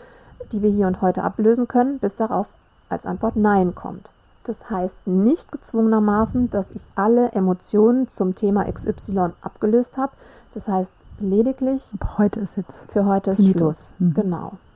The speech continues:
Speaker 1: Ne, für heute reicht's. Ähm, ja, und die Ablösung erfolgt dann sozusagen über das Meridiansystem. Ja,
Speaker 2: Mhm.
Speaker 1: unsere ganzen Meridiane sind ja miteinander,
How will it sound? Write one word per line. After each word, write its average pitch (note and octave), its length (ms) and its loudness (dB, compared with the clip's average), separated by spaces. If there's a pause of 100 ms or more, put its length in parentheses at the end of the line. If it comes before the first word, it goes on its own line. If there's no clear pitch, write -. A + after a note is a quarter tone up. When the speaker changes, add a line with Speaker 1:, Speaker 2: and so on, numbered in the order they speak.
(140)
Speaker 1:
Ne, G#3+ 120 -4
für G3+ 200 -6
heute F3+ 340 -6
reicht's. - 520 -12 (1500)
Ähm, F#3+ 540 2 (920)
ja, F#3 200 -2 (240)
und G3 260 0 (160)
die F#3+ 180 -4
Ablösung C4 680 2 (840)
erfolgt G#3 440 -2
dann G3+ 120 0
sozusagen F#3+ 440 -2
über F#3 160 -2
das E3+ 220 -8 (240)
Meridiansystem. G3 1200 -2
Ja, G3+ 80 6
Speaker 2:
Mhm. E3 100 2
Speaker 1:
unsere G#3+ 240 2
ganzen F3+ 460 -4 (420)
Meridiane G#3 1000 2 (540)
sind G3 200 -2
ja G3 100 -2
miteinander, F3 680 -2